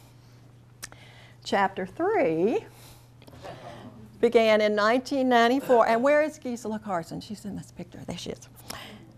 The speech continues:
Uh, and Betty Lacy took it. So anyway, there are a lot of Betty's pictures in here. I th-, hope I've recognized all the people who contributed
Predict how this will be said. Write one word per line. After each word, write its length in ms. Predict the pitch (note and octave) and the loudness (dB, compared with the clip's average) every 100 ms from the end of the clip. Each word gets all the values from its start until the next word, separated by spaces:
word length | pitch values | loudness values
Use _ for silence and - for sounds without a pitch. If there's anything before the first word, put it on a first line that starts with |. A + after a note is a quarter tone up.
| - - | -6 2
Uh, 180 | G#3+ - | 4 4
and 380 | G3+ G3+ - | -2 -4 -4
Betty 220 | A3 A3 A3+ | 0 2 0
Lacy 340 | A3 A3 F#3+ | -2 -4 -6
took 320 | F#3 G3 - | -6 -8 -6
it. 220 | - - | -8 -8
So 160 | - - | -12 -12
anyway, 300 | F3 - - - - | -12 -10 -12 -10 -4
there 100 | G3 | 2
are 20 | |
a 40 | |
lot 180 | G3 G3+ | 4 4
of 100 | F#3+ | 2
Betty's 320 | E3+ E3+ E3+ | -2 -2 -4
pictures 440 | - - - - - | -10 -16 -12 -12 -10
in 80 | - | -10
here. 200 | E3+ - D3+ - F3 - | -10 -12 -18 -18 -16 -4
I 80 | F#3+ | -2
th-, 220 | G3 A#3 | 0 0
hope 220 | G#3+ A#3+ | 2 2
I've 160 | G#3 F3+ | 0 0
recognized 840 | F#3+ G3 F#3 F#3 F3+ F3+ - - - - - | -2 -4 -6 -8 -8 -8 -12 -20 -20 -6 -2
all 160 | E3+ | 0
the 60 | F3 | -2
people 320 | - G3 F#3 | -2 -4 -2
who 280 | F3+ E3+ F3 - - | -4 -4 -8 -14 -8
contributed 560 | D#3+ - F3+ F3 E3+ | -6 -2 -2 -2 -4